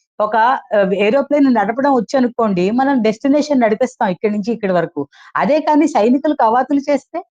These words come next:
దాని గిరికీలు కొట్టిస్తారు, దాంతో పద్మాలు వేస్తారు, ఎన్ని ఫీట్స్ అయినా సరే చేస్తారు. ఆ విధంగా వీరు కవిత్వంలోని ఎన్నో ఫీట్స్ చేశారు. ఆ విధంగా చేసినటువంటి ఫీట్స్ లో వీరు, వీరివి ఏంటంటే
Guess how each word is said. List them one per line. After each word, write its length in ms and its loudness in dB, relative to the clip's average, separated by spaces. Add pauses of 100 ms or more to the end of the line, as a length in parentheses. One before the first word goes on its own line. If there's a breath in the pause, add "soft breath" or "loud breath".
(280)
దాని 180 0
గిరికీలు 420 -2
కొట్టిస్తారు, 720 0
దాంతో 360 0
పద్మాలు 460 0
వేస్తారు, 460 0
ఎన్ని 400 0
ఫీట్స్ 340 -4
అయినా 160 2
సరే 300 -2
చేస్తారు. 420 -2 (300 soft breath)
ఆ 140 2
విధంగా 400 2
వీరు 180 0
కవిత్వంలోని 760 -2
ఎన్నో 280 0
ఫీట్స్ 420 -6
చేశారు. 360 -4 (380)
ఆ 80 2
విధంగా 360 2 (120)
చేసినటువంటి 540 -2
ఫీట్స్ 360 -6
లో 300 0 (240 loud breath)
వీరు, 500 0 (200)
వీరివి 600 0
ఏంటంటే 680 0